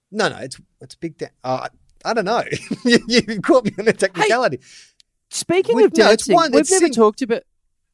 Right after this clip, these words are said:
Speaker 1: Yeah, go on.
Speaker 2: We've never talked about this. We have a long family history of dancing. With your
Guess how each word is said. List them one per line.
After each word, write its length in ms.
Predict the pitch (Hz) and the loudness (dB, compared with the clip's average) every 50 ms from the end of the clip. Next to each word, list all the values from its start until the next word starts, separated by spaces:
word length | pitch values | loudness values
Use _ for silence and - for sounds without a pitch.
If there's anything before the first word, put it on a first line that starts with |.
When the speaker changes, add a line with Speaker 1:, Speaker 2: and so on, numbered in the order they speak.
| _ _ - | _ _ -10
Speaker 1:
Yeah, 180 | 151 131 113 | -6 -4 -4
go 140 | 101 110 101 | -2 -2 -4
on. 160 | 90 95 123 _ _ _ _ _ _ _ _ _ _ _ _ _ _ _ _ _ _ _ _ - | -6 -6 -12 _ _ _ _ _ _ _ _ _ _ _ _ _ _ _ _ _ _ _ _ -4
Speaker 2:
We've 160 | 220 294 311 | -2 -2 0
never 160 | 311 339 285 | 0 -2 -4
talked 240 | - 233 208 214 - | -2 -4 -4 -4 -4
about 120 | 254 196 | -6 -8
this. 120 | 135 135 - _ _ _ _ _ | -8 -10 -14 _ _ _ _ _
We 220 | 196 247 330 370 | -2 0 0 0
have 240 | 359 - - 403 359 320 | -2 -6 -8 -8 -6 -4
a 160 | 262 247 226 | -4 -4 -4
long 460 | 185 185 180 185 185 196 196 208 208 | -4 -4 -2 0 0 0 0 -2 -6
family 680 | 180 - - - - 180 170 170 180 185 180 180 160 147 | -12 -18 -16 -10 -8 -6 -4 -4 -6 -6 -6 -8 -10 -10
history 720 | - _ - 196 - - - - 208 196 156 131 127 - - | -10 _ -12 -12 -12 -12 -14 -12 -10 -8 -8 -8 -10 -12 -12
of 160 | - 135 120 | -14 -14 -12
dancing. 680 | - 139 120 110 110 - - - - - - _ _ _ _ _ _ _ _ _ _ _ _ _ _ | -10 -12 -12 -12 -12 -18 -20 -20 -20 -20 -20 _ _ _ _ _ _ _ _ _ _ _ _ _ _
With 240 | 175 190 214 185 160 | -4 -4 -4 -4 -4
your 440 | 180 165 208 214 220 247 269 262 233 | -4 0 2 2 4 4 2 2 0